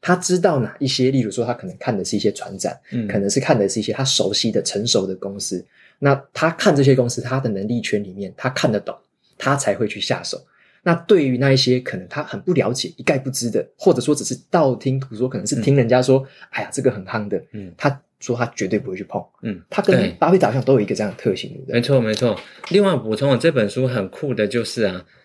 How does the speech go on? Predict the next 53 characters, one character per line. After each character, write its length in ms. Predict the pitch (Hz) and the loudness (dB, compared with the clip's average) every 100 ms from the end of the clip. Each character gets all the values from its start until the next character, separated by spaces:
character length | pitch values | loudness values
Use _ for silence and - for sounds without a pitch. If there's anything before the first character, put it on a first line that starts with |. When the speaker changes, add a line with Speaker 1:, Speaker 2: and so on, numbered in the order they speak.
| _ | _
Speaker 2:
虽 200 | - 170 | -2 2
然 160 | 151 123 | 4 2
它 160 | 147 | 0
是 180 | 139 147 - | 0 -4 -2
一 80 | |
家 240 | 139 143 123 | -2 0 0
公 240 | - 127 | 0 -2
司， 420 | 123 123 123 131 123 | -2 0 0 0 -4
哦， 100 | 90 | -8
就 140 | 113 | -6
是 300 | 113 117 - - | -6 -6 -10 -8
这 80 | 127 | -4
个 200 | 110 104 107 | 0 -2 0
《每 100 | 101 | 2
日 140 | 139 | 2
期 180 | 135 101 | 2 -2
刊》 220 | 117 107 | -2 -4
公 180 | 107 107 | -2 -4
司 160 | 104 | -4
的 240 | 98 87 - - | -4 -4 -6 -2
股 280 | 120 92 87 | 0 0 0
东 300 | 135 123 127 | 2 2 2
会 280 | 135 147 101 _ _ _ _ _ _ _ - | 0 0 0 _ _ _ _ _ _ _ -2
的 120 | 120 | 2
问 240 | 143 160 107 | 4 2 2
答， 380 | 95 90 101 _ _ | -4 -4 -10 _ _
可 100 | - | 0
是 100 | 135 | 2
你 80 | 180 | 4
会 80 | 170 | 4
发 200 | 170 160 | 2 -2
觉， 340 | 151 101 98 _ _ _ | 0 0 -2 _ _ _
他 120 | 175 | -2
们 100 | 175 | 0
大 100 | 180 | 0
概 520 | 175 185 180 175 160 | 0 0 2 4 2
整 240 | 151 131 156 | 0 0 2
本 180 | 135 110 | 2 2
书 180 | 139 | 0
可 120 | 135 113 | 0 -2
能 60 | |
只 80 | 110 | 0
有 40 | |
三 260 | 110 113 110 | -2 -2 -2
分 140 | 123 | -2
之 160 | 117 117 | -2 -4
一 60 | 113 | -4
是 120 | 120 | -8
谈 220 | - 92 | -10 -12
投 180 | 95 98 | -8 -6
资 200 | 104 104 | -2 -2
的 100 | 98 | -2
哦， 240 | 95 95 | -2 -6